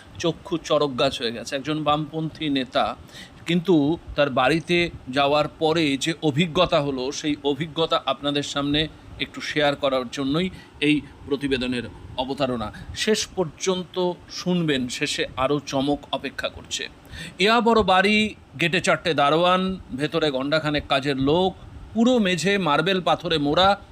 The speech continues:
দেওয়ালে পুট্টির কাজ, আর রয়েছে বাগানে বড় একটা দোলনা। আর এই বাগান পরিচর্যা করার জন্য বেশ কয়েকজন মালি। এই বাড়ির সামগ্রিক বর্ণনা যেটা দিলাম, সেটা নিয়ে আমি পরে আসব।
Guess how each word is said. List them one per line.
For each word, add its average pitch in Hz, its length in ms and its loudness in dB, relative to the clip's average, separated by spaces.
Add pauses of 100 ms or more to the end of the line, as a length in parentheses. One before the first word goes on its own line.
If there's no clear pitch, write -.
(240)
দেওয়ালে 156 320 4
পুট্টির 143 480 -4
কাজ, 175 400 2 (340)
আর 131 220 0
রয়েছে 165 360 -2
বাগানে 135 600 0
বড় 160 260 0
একটা 160 200 -6
দোলনা। 123 500 -4 (540)
আর 127 360 0 (520)
এই 180 120 4
বাগান 170 400 4
পরিচর্যা 202 500 0
করার 185 300 2
জন্য 202 240 0
বেশ 165 320 -2
কয়েকজন 143 480 0
মালি। 110 460 -4 (140)
এই 180 120 4
বাড়ির 175 320 2
সামগ্রিক 190 640 0
বর্ণনা 156 380 4
যেটা 160 220 4
দিলাম, 170 320 4
সেটা 160 260 2
নিয়ে 170 160 6
আমি 185 120 6
পরে 160 400 6
আসব। 131 400 2